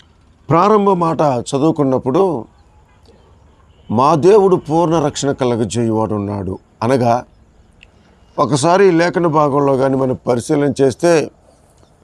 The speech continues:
హిస్టరీ, హిస్టరీ కదండి, ప్రతి దానికి ఒక హిస్టరీ, ప్రతి వ్యక్తికి ఒక హిస్టరీ అంటే చరిత్ర. ఆ,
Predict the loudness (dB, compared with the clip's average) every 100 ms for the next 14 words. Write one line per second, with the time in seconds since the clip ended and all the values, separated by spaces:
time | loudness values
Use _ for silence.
0 | _ _ _ _ -4 -4 0 4 4 2
1 | -6 _ _ _ _ _ _ _ _ _
2 | _ _ _ _ -4 0 2 2 2 -2
3 | _ _ _ _ 2 4 2 2 0 0
4 | 0 2 2 0 2 0 0 _ _ _
5 | _ _ _ _ _ _ _ _ -2 2
6 | 2 2 2 2 0 -4 _ _ _ _
7 | _ _ _ -2 2 4 2 2 -2 2
8 | 2 2 -6 _ _ _ _ _ -6 0
9 | 2 0 0 2 2 0 -6 _ _ _
10 | _ _ -2 -2 0 2 2 2 -2 -2
11 | -6 _ _ _ _ _ _ _ _ _
12 | _ _ _ _ _ _ _ -2 0 -4